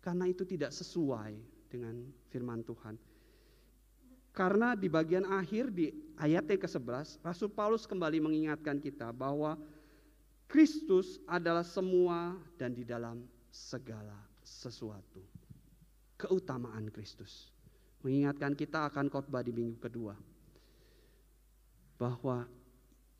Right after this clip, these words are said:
Kristus adalah yang utama. Dia adalah pusat dari kehidupan kita. Segala sesuatu untuk Dia. Rasul Paulus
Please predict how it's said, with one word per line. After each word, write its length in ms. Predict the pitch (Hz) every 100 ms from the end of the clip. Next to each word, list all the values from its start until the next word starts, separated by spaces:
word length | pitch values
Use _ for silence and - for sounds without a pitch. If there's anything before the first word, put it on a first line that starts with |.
| _ _ _
Kristus 560 | - 220 214 - 214 185 -
adalah 320 | 139 127 123
yang 80 | 123
utama. 560 | 127 - 110 110 110 - - - - _ - _ - _ _ _ _ _ _ _ _
Dia 480 | - 156 156 156 156 156 - - - - - _ _ _
adalah 480 | 143 143 143 147 147 - -
pusat 400 | 247 - - 127
dari 240 | 127 120 120
kehidupan 560 | 131 127 120 - 113
kita. 320 | 110 110 - 101 - - - - - - _
Segala 480 | - - 147 156 156
sesuatu 800 | 165 185 202 185 170 - 190 185 -
untuk 320 | 220 214 - 113
Dia. 240 | 147 120 95 92 - - - - - _ _ _ _ - _ - _ _ _ _ _ _ _ _ _ _ _ _ _ _ _ _
Rasul 240 | 180 233
Paulus 260 | 226 220 233